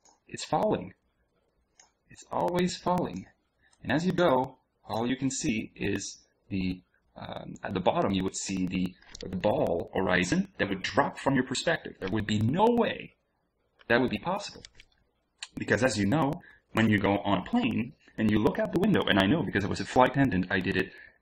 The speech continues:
every week, at least two or three times. I was going Montreal to Cancun, Cancun, Montreal. You take off, you look at the horizon, and it just follows your eye line. It always like this, and I just did,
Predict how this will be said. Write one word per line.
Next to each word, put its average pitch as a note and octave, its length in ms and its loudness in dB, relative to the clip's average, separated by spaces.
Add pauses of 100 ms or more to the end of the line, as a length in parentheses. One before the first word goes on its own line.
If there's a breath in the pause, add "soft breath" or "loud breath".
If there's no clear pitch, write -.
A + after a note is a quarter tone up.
every A#2 240 4
week, - 260 4
at - 100 -8
least F#2 220 0
two A2+ 100 0
or C3+ 40 2
three D3+ 180 -4
times. D#3 320 -2
I - 20 -4
was F#2+ 140 -6
going F#2 220 0
Montreal C3 400 4
to A#2 100 -2
Cancun, B2 480 2
Cancun, A2 380 4
Montreal. G2+ 520 0 (160 loud breath)
You - 120 -8
take C#3 260 -4
off, - 240 0
you F#2+ 180 2
look C#3 140 0
at D#3+ 60 -2
the F3 80 2
horizon, F3+ 500 2 (240 loud breath)
and F#2+ 140 0
it F#2 100 -4
just - 360 -4 (140)
follows A2+ 540 2
your A2 240 -4 (160)
eye A3+ 300 -4
line. - 320 -6 (720)
It C#3 260 0
always F3+ 480 4
like E3 220 -2
this, - 160 -8
and A2+ 100 4
I B2 40 2
just C#3 260 -6
did, B2 180 2